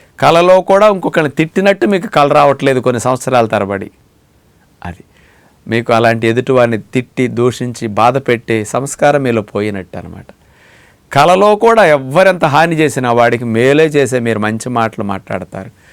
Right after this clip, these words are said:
వాడు చెడు చేసినా వీడు బాగుండాలని కోరుకుంటున్నారు కళ్ళలో కూడా. అంటే మీ స-, మీ సోల్ శుద్ధి అయినట్టు అనమాట అలాంటి కళ్ళు వస్తుంటాయి. అందుకని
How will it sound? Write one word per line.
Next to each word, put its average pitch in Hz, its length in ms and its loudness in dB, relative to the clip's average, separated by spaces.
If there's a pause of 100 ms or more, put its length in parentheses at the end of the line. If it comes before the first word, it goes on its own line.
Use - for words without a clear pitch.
(460)
వాడు 117 180 2 (120)
చెడు 160 240 2
చేసినా 151 380 0
వీడు 110 160 -2 (100)
బాగుండాలని 139 640 2
కోరుకుంటున్నారు 110 640 0
కళ్ళలో 101 340 -2
కూడా. 87 160 -10 (340)
అంటే 147 220 -4
మీ 147 160 0
స-, - 120 -8 (220)
మీ 120 80 -6 (100)
సోల్ 147 300 4
శుద్ధి 131 280 -2
అయినట్టు 120 320 -2
అనమాట 98 300 -8
అలాంటి 98 300 -4
కళ్ళు 104 240 -4
వస్తుంటాయి. - 460 -18 (1800)
అందుకని 107 400 -4